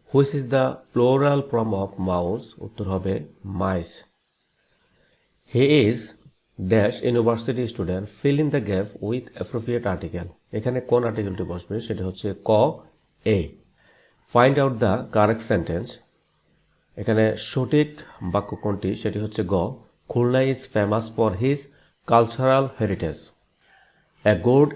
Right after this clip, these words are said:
administrator is accessible to all।" "Which of the following was not written by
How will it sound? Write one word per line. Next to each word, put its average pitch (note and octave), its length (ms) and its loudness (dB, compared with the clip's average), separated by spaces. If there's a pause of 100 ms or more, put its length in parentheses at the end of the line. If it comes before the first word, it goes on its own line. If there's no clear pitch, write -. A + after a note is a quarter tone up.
(140)
administrator G2+ 840 0 (260)
is G2+ 240 0 (720)
accessible B2+ 760 -2 (1300)
to C#3 80 2
all।" F2+ 340 0 (760)
"Which D3 180 4
of D#3+ 100 2
the E3 100 4
following A#2+ 360 2
was G2+ 220 0
not G#2 340 -2
written A#2 460 0
by B2 140 2